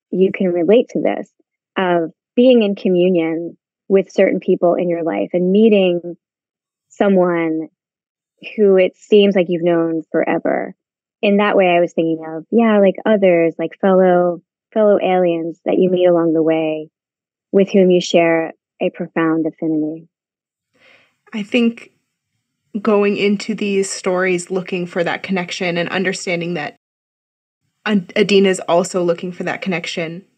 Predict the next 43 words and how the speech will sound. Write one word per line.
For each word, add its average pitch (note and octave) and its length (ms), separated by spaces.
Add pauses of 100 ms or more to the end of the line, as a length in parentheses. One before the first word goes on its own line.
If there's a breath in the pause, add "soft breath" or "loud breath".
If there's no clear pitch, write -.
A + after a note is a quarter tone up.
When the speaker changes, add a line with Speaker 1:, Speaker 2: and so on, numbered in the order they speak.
(560)
Speaker 2:
though G3+ 180
she A3 160
may G3 160
not F#3 200
always F3 320
know E3 320
that E3+ 180
that's - 280
what F3+ 120
she's F3+ 240
seeking F3 420
or E3 120
that D#3+ 200
that's F3 320
what F3+ 100
she's E3 520 (640)
looking G3+ 400
for, F3+ 520 (320)
especially B3 400
at G3 80
so A3 140
many G3+ 180
moments F#3+ 400
in E3+ 140
her F3 160
life D#3+ 300
where E3 100
she's E3+ 300
like, D#3+ 220
"I, D3+ 380
I E3 120
am E3 160
alone. E3 540
This - 240
is, F3 280 (100)
this F3+ 200
is F3+ 100
all D#3+ 220
that E3 180
there D#3 160
will D#3+ 140
ever D#3+ 260
be." E3 420